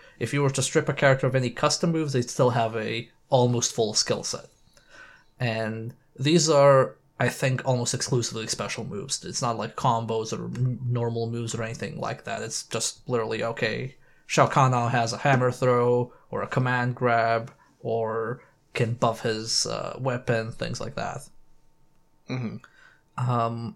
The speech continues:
Speaker 1: and how it works is you have two tournament legal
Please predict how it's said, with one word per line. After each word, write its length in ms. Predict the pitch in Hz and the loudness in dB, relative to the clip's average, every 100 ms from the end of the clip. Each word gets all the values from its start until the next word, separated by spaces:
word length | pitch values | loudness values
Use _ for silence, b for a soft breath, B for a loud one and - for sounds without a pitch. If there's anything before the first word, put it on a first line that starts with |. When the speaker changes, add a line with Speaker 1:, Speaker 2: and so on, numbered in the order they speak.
| _ | _
Speaker 1:
and 480 | 135 127 120 123 - - _ | -2 -2 -4 -6 -10 -14 _
how 1160 | - - - - 170 170 175 175 175 175 170 - - | -8 -6 -6 4 8 10 10 10 6 4 2 -2 -4
it 160 | 131 - | -4 -2
works 340 | 131 156 156 | 0 0 0
is 220 | 160 139 139 | 0 2 0
you 80 | |
have 240 | 120 135 - | 2 2 0
two 300 | - 139 143 - | -2 -2 -2 -2
tournament 560 | - 135 135 131 123 | 2 6 6 6 2
legal 580 | 117 120 156 185 185 - | -2 -2 2 2 0 -6